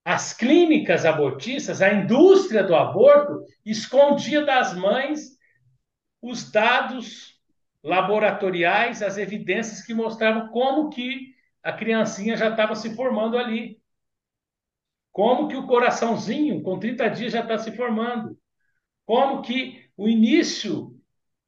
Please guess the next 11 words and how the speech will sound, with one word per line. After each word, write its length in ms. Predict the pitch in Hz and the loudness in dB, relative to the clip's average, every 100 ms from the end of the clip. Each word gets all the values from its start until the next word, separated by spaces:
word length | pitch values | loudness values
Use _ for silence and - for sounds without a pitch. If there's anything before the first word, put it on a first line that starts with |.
| _ _ _ _ _ _ _ _ _ | _ _ _ _ _ _ _ _ _
do 280 | - 359 - | 2 4 2
sistema 800 | - - - - - - 202 196 | -2 -10 -14 -12 -12 -2 -2 0
nervoso 360 | 190 185 190 | -2 -2 -4
central, 800 | - 165 156 214 262 - - - _ | -4 -4 0 2 2 0 -4 -14 _
com 80 | 202 | 4
algumas 460 | 190 226 262 302 | 4 2 2 0
semanas, 580 | - 240 226 202 240 247 | 2 0 2 2 2 0
já 140 | 240 - | -2 -2
tá 120 | 220 | -4
se 140 | 226 | -8
formando. 720 | 220 247 226 233 240 220 - | -2 -2 0 -4 -4 -8 -14